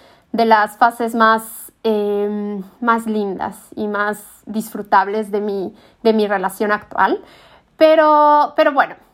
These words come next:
antes de, pues, de continuar y de platicarles,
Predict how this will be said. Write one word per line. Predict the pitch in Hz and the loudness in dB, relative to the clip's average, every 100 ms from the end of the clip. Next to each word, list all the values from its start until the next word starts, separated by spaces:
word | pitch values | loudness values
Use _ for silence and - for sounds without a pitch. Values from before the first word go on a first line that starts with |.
| - - | -12 -6
antes | 254 285 311 320 | -4 -4 -4 -4
de, | 262 214 202 190 - | -2 -2 -4 -10 -8
pues, | 208 196 - | -8 -8 -8
de | 214 | -8
continuar | 220 220 208 208 220 277 302 285 285 | -2 -2 -2 -4 2 2 2 0 -2
y | 262 | -4
de | 202 | -6
platicarles, | 202 208 208 226 226 233 226 226 | -4 -6 -4 -2 0 0 -4 -6